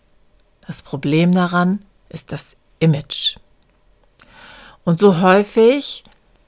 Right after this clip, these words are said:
stecken wir Esoterik und Spiritualität in eine Schublade, geben dem Ganzen ein Image und einen Stempel und packen es weg,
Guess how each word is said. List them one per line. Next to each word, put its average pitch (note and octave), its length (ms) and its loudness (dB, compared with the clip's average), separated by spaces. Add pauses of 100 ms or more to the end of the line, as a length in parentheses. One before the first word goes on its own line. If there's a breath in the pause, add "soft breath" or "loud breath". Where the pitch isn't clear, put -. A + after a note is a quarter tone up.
(340)
stecken F#3 480 0
wir E3+ 460 0 (140)
Esoterik G3 960 0
und E3 120 -2
Spiritualität E3+ 1040 -4
in D#3 220 -4
eine G3+ 240 2
Schublade, F#3 800 0 (380 loud breath)
geben F3+ 240 0
dem E3+ 160 0
Ganzen D#3+ 460 -4
ein D3+ 280 -8
Image A3+ 680 4 (520 soft breath)
und E3+ 520 0
einen D3+ 240 -4
Stempel G3+ 720 0 (280 soft breath)
und E3+ 180 -4
packen D#3+ 340 -4
es E3+ 200 -6
weg, G3+ 320 -2